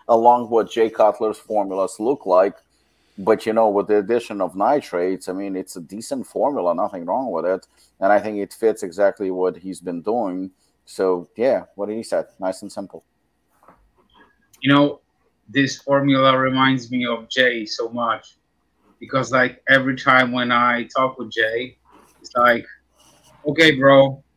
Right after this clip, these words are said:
Speaker 2: thanks, bro, no worries, bro," those kinds of things. You know, when he's responding, he's always like, you know, he,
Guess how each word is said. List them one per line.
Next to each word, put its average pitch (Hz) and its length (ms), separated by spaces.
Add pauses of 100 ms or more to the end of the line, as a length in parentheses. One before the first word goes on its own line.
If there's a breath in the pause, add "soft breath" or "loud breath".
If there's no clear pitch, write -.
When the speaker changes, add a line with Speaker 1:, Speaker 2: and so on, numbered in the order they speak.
(180)
Speaker 2:
thanks, 147 260
bro, 135 540 (640)
no 151 180
worries, 143 340
bro," 131 540 (460)
those 143 160
kinds 123 280
of 113 120
things. 110 420
You 110 60
know, 127 200
when 123 300
he's 127 240
responding, 120 800
he's 120 260
always 123 480
like, 117 340
you 120 80
know, 120 360 (760)
he, 127 600